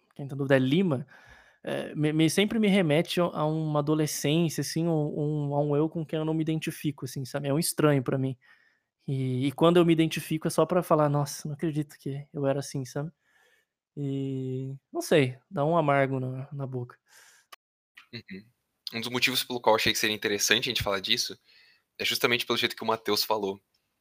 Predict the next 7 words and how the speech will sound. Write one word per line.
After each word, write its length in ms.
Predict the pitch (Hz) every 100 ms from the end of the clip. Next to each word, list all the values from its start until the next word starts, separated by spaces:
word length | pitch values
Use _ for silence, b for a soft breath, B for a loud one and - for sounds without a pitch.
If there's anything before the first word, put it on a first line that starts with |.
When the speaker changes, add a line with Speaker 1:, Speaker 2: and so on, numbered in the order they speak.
| _
Speaker 2:
Eu 80 | 90
tô 120 | -
falando 420 | 107 113 104 104 104
Lucas 760 | 98 131 - 107 101 - - -
com 140 | 101
uma 120 | 101
piada, 600 | - 98 104 131 107 101